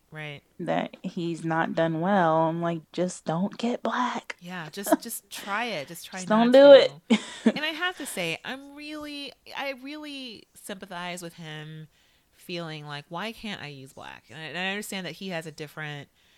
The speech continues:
Speaker 1: he has his own view of what the color means and, and what it
Speaker 2: But, you know,
Speaker 1: illustrates, but w-, wait, what were you, what were you gonna say?
Speaker 2: I'll tell you why he can't use black, because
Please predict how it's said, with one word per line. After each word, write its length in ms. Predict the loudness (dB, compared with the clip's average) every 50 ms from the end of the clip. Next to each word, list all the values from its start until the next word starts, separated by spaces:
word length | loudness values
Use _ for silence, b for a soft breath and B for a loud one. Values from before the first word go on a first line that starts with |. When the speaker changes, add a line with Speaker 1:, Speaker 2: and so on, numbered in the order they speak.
| _ _ _ _ _ _ _ _ _ _ _
Speaker 1:
he 100 | -2 -2
has 80 | -2 -2
his 140 | -2 -6 -6 -8
own 320 | -6 -6 -4 -6 -6 -8
view 300 | -10 -10 -10 -8 -8 -8
of 120 | -8 -8 -8
what 300 | -8 -8 -8 -10 -12 -16
the 80 | -20
color 320 | -18 -16 -14 -14 -14 -14 -12
means 500 | -12 -10 -8 -8 -6 -8 -8 -8 -10 -12 -12
and, 240 | -14 -14 -16 -18 -16
and 400 | -16 -16 -14 -14 -16 -18 -18 -20 -20 _ _
what 200 | -14 -12 -10 -8
it 180 | -8 -10 -10 -12 _ _ -20 _ _
Speaker 2:
But, 220 | 2 2 2 2 2
you 60 | 2
know, 200 | 4 6 6 6
Speaker 1:
illustrates, 800 | 6 6 6 4 2 0 -2 -2 -2 -4 -6 -10 -16 -18 -20 -20 _ _
but 320 | -8 -6 -6 -6 -8 -10 -14 _ _
w-, 140 | -16 -16 -14 _
wait, 220 | -8 -8 -8 -6 -8
what 80 | -8 -8
were 80 | -8
you, 100 | -10 -12 -12
what 160 | -12 -12 -12
were 60 | -12
you 60 | -12 -14
gonna 100 | -14 -4
say? 60 | 6 10
Speaker 2:
I'll 160 | 10 10 10
tell 220 | 10 10 12 12
you 120 | 12 12 12
why 180 | 12 12 12 12
he 140 | 10 4 -4
can't 280 | -6 -4 -4 -4 -4
use 240 | -6 -8 -10 -10 -10 -8
black, 480 | -6 -4 -2 0 0 0 -2 -4 -4 -4
because 680 | -4 -4 6 10 12 12 12 12 12 10 8 2 -4